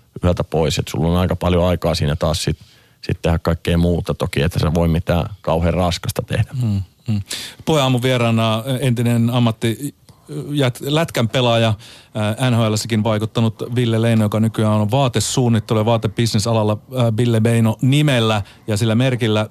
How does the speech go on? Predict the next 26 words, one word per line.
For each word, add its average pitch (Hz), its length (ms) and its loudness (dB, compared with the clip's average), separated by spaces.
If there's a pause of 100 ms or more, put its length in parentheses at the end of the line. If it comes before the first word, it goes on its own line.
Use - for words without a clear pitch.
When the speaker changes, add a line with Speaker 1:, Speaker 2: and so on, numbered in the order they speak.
Speaker 2:
Tuli 135 180 0
vaan 139 140 2
mieleen 135 340 2
tästä 117 440 -2 (500)
pilalle 135 300 2
menneistä, 113 480 0
tai 104 160 0
pilalle 101 340 0
menneistä, 104 380 0
mutta 104 180 -2
tämmöisestä 113 520 0 (260)
urista, 135 320 0
joka 117 200 0
muistetaan 117 640 0
vaan 113 360 2
yhdestä 117 420 0
asiasta. 107 500 -2
Tommy 139 340 2
Salo, 98 400 -2 (100)
ruotsalainen 101 720 0 (260)
maalivahti. 98 680 -4 (320)
Kaksituhatta 123 420 0
yksitoista 110 380 -2
taisi 95 240 -2
olla 95 180 0
tämä, 95 280 0